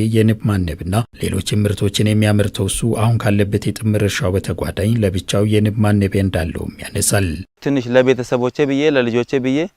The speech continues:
Speaker 2: እሸት ለመቁረጥ ያስቀመጥኩት ቀፎ ነው እንጂ ያው ተመስገን አይቶታል። ባለፈው ክልል አሳ እንደተፈጥሮ አሳና እንስሳ መጥቷል። ሌላ ቦታ ላይ ወደ መቶ ሃያ የሚደርሱ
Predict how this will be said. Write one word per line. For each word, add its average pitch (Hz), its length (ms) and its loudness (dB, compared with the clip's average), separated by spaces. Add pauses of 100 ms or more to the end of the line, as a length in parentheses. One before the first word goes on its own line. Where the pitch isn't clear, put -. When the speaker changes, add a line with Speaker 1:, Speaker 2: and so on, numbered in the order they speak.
(240)
Speaker 2:
እሸት 131 200 -2
ለመቁረጥ 123 420 0
ያስቀመጥኩት 123 580 -2
ቀፎ 135 200 0
ነው 147 120 0
እንጂ 151 140 0 (480)
ያው 117 160 0
ተመስገን 131 380 2
አይቶታል። 143 420 2
ባለፈው 120 420 0
ክልል 123 320 -2 (760)
አሳ 113 160 -6
እንደተፈጥሮ 117 440 -2 (100)
አሳና 120 360 0
እንስሳ 117 280 0
መጥቷል። 110 340 -4 (460)
ሌላ 135 200 6
ቦታ 151 260 4
ላይ 185 220 6
ወደ 127 200 2
መቶ 127 180 -2 (880)
ሃያ 135 200 6
የሚደርሱ 139 420 2